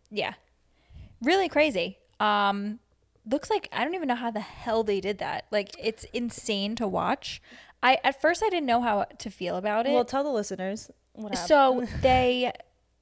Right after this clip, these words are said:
Speaker 1: they beat the, they, they put the paws on Bama, and they were so hype,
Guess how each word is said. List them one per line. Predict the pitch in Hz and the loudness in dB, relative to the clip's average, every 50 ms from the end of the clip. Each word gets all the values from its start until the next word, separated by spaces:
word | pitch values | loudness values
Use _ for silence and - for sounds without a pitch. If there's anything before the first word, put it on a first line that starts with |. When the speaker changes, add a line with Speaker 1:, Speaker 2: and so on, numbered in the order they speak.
| _ _ 214 | _ _ -2
Speaker 1:
they | - 226 226 226 | 0 0 0 0
beat | 202 - - 233 254 285 269 _ _ _ _ _ _ _ _ _ _ _ _ _ _ _ _ _ _ - | -4 -6 -6 -4 -4 -4 -4 _ _ _ _ _ _ _ _ _ _ _ _ _ _ _ _ _ _ 0
the, | 220 208 202 196 190 190 | 0 2 2 2 0 -2
they, | 214 202 - - | -6 -8 -8 -2
they | 214 233 | -2 0
put | 226 339 359 | 2 2 0
the | 381 | 0
paws | 370 - - 247 254 247 | -4 2 6 6 6 6
on | 233 202 196 | 4 -2 0
Bama, | 190 180 170 156 160 190 - - - - - - - _ _ _ _ | 0 0 0 -2 -6 -10 -12 -16 -20 -20 -20 -20 -20 _ _ _ _
and | 226 233 226 214 208 208 208 208 | 0 2 2 2 2 0 -2 -2
they | 202 196 | -4 -4
were | 190 | -4
so | 202 - - - - 240 254 302 | -4 -6 -6 4 6 8 8 8
hype, | 277 269 220 214 214 214 220 - | 6 4 4 4 4 2 2 -2